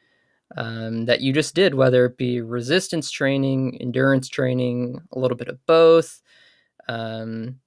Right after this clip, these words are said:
whatever it may be. And the disconnect, um, is really because, you know, people think, "Okay, there's this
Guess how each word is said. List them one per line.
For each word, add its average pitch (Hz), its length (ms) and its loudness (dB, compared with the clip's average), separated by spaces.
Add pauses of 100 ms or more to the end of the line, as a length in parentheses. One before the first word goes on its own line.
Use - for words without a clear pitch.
(160)
whatever 247 340 2
it - 80 2
may 160 180 -2
be. 131 400 -4 (440)
And 147 500 -2 (1400)
the 156 140 0
disconnect, 135 1080 0 (1400)
um, 127 560 0 (280)
is 156 320 -2
really 190 320 0
because, 143 360 -4
you 139 60 0
know, 127 120 4
people 123 640 2
think, 123 400 -2
"Okay, 120 600 2
there's 123 360 -2
this 131 200 0